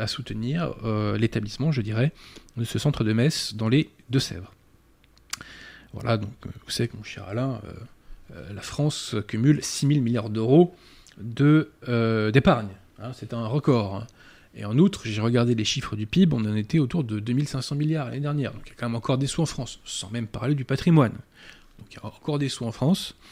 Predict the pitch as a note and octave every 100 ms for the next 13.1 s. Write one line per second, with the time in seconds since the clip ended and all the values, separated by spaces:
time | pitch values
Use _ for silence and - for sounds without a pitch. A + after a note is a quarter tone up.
0 | - - - - - C3+ D#3 - A2 A2
1 | C#3+ D#3 - A#2 G#2+ G#2+ B2+ A#2 C#3+ D3+
2 | E3+ - A2+ A#2 G#2+ G#2 - - - -
3 | - _ _ - - - A2+ A#2 C3 D3
4 | A#2 D3 D#3+ D3 B2 - C#3+ - B2+ -
5 | - - F3 - - - - - - A#2+
6 | A#2 A#2 D#3+ C#3+ A2 G2 G2 F#2+ - -
7 | _ _ - A2 G#2 - _ _ - -
8 | - - - - - - _ - A#2+ A#2
9 | A2 B2 B2 C3+ E3 B2+ A2 - A2 A2+
10 | B2+ C3 G#2+ - - B2 A#2 A2+ C#3 B2
11 | G#2+ G#2+ G#2+ - F3 G#2+ - G#2+ G#2 -
12 | D3+ - A2 G#2+ - - C#3+ B2+ A#2 G#2
13 | G#2+